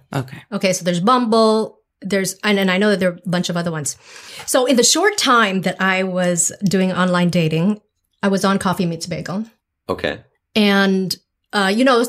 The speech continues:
Speaker 2: they'll send you some matches every day, whether or not you like 'em. They may be
Speaker 3: Right.
Speaker 2: outside of what you're looking for.
Speaker 3: Mm.
Speaker 2: And I actually had a, uh, f-, football player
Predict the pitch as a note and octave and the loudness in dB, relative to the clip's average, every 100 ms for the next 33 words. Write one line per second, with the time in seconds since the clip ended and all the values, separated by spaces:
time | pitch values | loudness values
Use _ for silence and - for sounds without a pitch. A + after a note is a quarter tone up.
0 | - A3+ G#3+ G#3 G3+ - F#3 E3 D#3+ E3+ | 0 0 2 0 0 -2 -2 -4 -4 -4
1 | E3 D#3+ D#3+ E3 D#3+ E3 E3 D#3+ D3+ E3+ | -4 -6 -6 -6 -6 -8 -8 -10 -10 -10
2 | D#3 D#3 D#3 D#3+ D#3+ D#3+ D#3+ F#3+ G#3+ G#3 | -8 -8 -8 -8 -8 -10 -2 2 4 2
3 | G#3+ A#3+ A#3+ A3+ A3+ G#3 G3+ F3+ G3 F#3+ | 2 2 2 2 2 2 2 0 0 -2
4 | E3+ E3 E3+ F3 - E3+ D#3+ C3+ C4 G3 | -4 -6 -6 -6 -6 -6 0 4 4 4
5 | F#3+ F#3+ F#3+ F#3 G#3 - G#3 F3+ F3+ E3 | 0 0 0 0 0 0 -2 0 -2 -2
6 | E3 E3 - - D#3+ D#3+ D#3+ D#3+ - _ | -2 -6 -8 -6 -4 -4 -8 -12 -16 _
7 | - F3 E3 E3 - - - C4 G#3+ E3 | -10 -8 -6 -8 -10 -14 -6 -4 -2 -4
8 | - E3 D#3 F#3+ | -4 -4 -2 -2